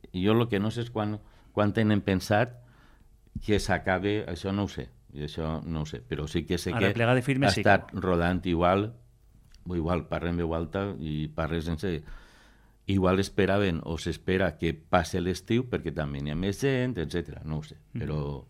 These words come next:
Speaker 1: però encara s'estaven arreplegant.
Speaker 2: Mhm, mhm.
Speaker 1: Però continuo pensant que quan parlem abans de poble i festes, les festes i el poble tenen sentit també si la gent viu i viu a gust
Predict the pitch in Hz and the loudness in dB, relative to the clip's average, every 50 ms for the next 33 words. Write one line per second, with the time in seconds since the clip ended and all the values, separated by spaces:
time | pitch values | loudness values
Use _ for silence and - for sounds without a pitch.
0 | - - - 78 71 73 73 71 - 85 82 87 85 85 98 - 107 107 107 110 | -20 -14 -10 -8 -6 -6 -6 -6 -4 -4 -4 -4 -6 -8 -8 -6 -4 -4 -4 -4
1 | 110 98 80 76 - 71 71 73 85 98 98 - - _ - 135 117 113 113 120 | -4 -4 -6 -8 -8 -8 -8 -6 -6 -6 -8 -10 -12 _ -12 -10 -10 -10 -12 -14
2 | - - 123 113 110 120 - - - - - - - - - - - - 110 110 | -14 -12 -12 -12 -12 -14 -16 -18 -20 -20 -20 -20 -20 -20 -20 -10 -2 2 4 4
3 | 113 110 107 - - - - - - - _ _ _ _ _ _ - - - _ | 6 4 4 0 -2 -10 -16 -18 -18 -20 _ _ _ _ _ _ -20 -20 -20 _
4 | _ - 110 98 80 101 95 101 113 120 120 123 113 110 - 123 123 123 120 120 | _ 4 4 4 6 6 4 6 4 4 4 4 4 4 4 4 4 4 2 0
5 | - - 101 98 92 76 - - - 85 82 82 80 90 87 95 101 113 113 107 | 0 4 6 6 6 4 2 -2 -2 0 0 0 2 2 2 2 4 2 4 4
6 | 110 107 95 - 104 92 - - 101 101 92 95 92 92 92 87 85 - 113 110 | 2 2 2 2 0 0 2 2 2 2 2 2 2 2 2 0 0 -2 -4 -4
7 | - - - 92 98 107 - - - - _ _ _ _ _ _ _ _ - - | -4 -4 -4 -2 -2 -2 -4 -10 -18 -20 _ _ _ _ _ _ _ _ -20 -20
8 | - - _ - - - - - 92 92 92 - - 92 87 82 - 92 87 82 | -20 -20 _ -18 -12 -12 -10 -8 -6 -8 -8 -8 -6 -8 -8 -6 -4 -4 -2 -2
9 | 87 85 76 85 87 87 90 98 101 - - - _ _ _ _ - 90 82 82 | -2 -2 -2 0 -2 0 0 0 -2 -2 -4 -10 _ _ _ _ -4 -2 -2 0
10 | 82 80 78 - 87 80 78 76 78 90 92 104 - - - - - - 78 78 | 0 -2 -2 -2 -2 -2 -2 -2 -2 -2 -2 -2 -4 -8 -20 -12 -6 -4 -2 -2
11 | 78 76 82 90 92 - - 82 76 76 71 78 80 80 80 76 76 73 76 82 | 0 0 -2 -2 -4 -4 -4 -2 -2 -2 -2 -2 -4 -4 -2 -4 -4 -2 0 0
12 | 78 71 - - - _ _ _ - _ _ _ _ _ _ _ _ - - 82 | 0 0 -2 -8 -16 _ _ _ -20 _ _ _ _ _ _ _ _ -8 -6 -4
13 | 80 78 73 80 80 78 76 78 71 76 71 - - - - | -4 -2 -2 0 2 2 2 2 2 0 -2 -4 -6 -14 -20